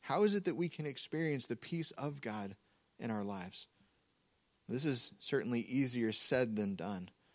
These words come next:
Let's look at another verse that was written by Isaiah that highlights this important truth. Isaiah twenty-six, verse three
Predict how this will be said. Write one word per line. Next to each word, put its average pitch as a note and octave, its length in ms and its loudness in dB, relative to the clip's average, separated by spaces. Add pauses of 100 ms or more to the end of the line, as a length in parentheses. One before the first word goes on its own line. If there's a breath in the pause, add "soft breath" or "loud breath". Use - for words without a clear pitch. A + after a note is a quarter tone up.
(360 soft breath)
Let's D3+ 160 2
look A#3+ 160 4
at G#3 60 10
another E3+ 360 10
verse B2 380 8
that - 140 2
was A#2 160 2
written D#3 260 4
by C#3 240 6
Isaiah A#2 580 6 (420 loud breath)
that - 120 0
highlights D#3 520 6
this C3+ 180 0
important A#2+ 400 0
truth. G#2+ 340 2 (300 loud breath)
Isaiah C#3+ 380 8
twenty-six, F#3 680 4
verse C3 320 2
three G#2 300 -2